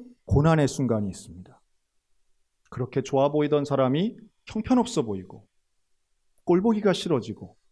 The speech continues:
장점이 오히려 단점이 되는,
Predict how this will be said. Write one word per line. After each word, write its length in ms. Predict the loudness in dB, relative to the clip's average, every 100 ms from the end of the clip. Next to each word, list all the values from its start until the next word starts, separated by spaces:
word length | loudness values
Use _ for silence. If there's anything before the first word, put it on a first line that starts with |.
| _ _ _ _ _ _ _ _ -8
장점이 720 | -4 0 0 4 4 4 4
오히려 280 | 2 2 0
단점이 680 | -2 -2 -2 0 2 2 4
되는, 380 | 4 2 0